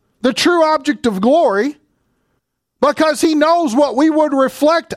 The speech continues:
apart from that true object of glory is not anything commendable or worthy.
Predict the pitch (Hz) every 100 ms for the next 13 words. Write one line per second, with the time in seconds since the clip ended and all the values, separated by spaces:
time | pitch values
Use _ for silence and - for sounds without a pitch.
0 | - 285 - - 370 381 - - 254 247
1 | 240 - 262 240 240 202 240 190 190 180
2 | 214 233 269 294 _ _ _ _ _ _
3 | _ _ - 220 370 381 285 247 302 294
4 | 277 294 320 320 320 320 330 339 185 117